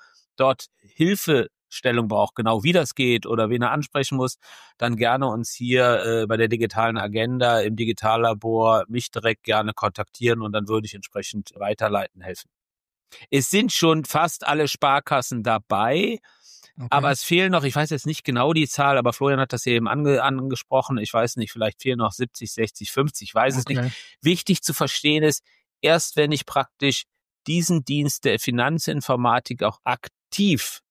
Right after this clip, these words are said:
Speaker 1: ja, bestätige, dass ich ihn nutzen möchte, erst dann kann ich zum Beispiel dieses Feature mit der Push-Dann-App freischalten, auch nutzen. Andernfalls ist weiterhin der Briefversand notwendig oder halt die Risikoübernahme mit der S M S.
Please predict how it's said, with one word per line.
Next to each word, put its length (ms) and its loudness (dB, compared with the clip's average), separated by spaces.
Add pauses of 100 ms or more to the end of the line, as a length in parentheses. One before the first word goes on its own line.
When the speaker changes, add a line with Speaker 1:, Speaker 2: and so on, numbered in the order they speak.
(240)
Speaker 1:
ja, 180 0
bestätige, 600 0
dass 140 0
ich 140 -4
ihn 60 0
nutzen 320 -2
möchte, 480 0 (260)
erst 300 -4
dann 220 2
kann 200 0
ich 160 -4
zum 120 -2
Beispiel 320 2
dieses 300 -2
Feature 340 -2
mit 120 -4
der 60 -8
Push-Dann-App 500 -6
freischalten, 800 0
auch 240 -2
nutzen. 420 0 (360)
Andernfalls 540 0
ist 120 -6
weiterhin 340 2
der 80 2
Briefversand 600 0
notwendig 560 0
oder 220 2
halt 140 -2
die 80 0
Risikoübernahme 840 2
mit 100 -8
der 80 -6
S 140 -10
M 80 -20
S. 220 -16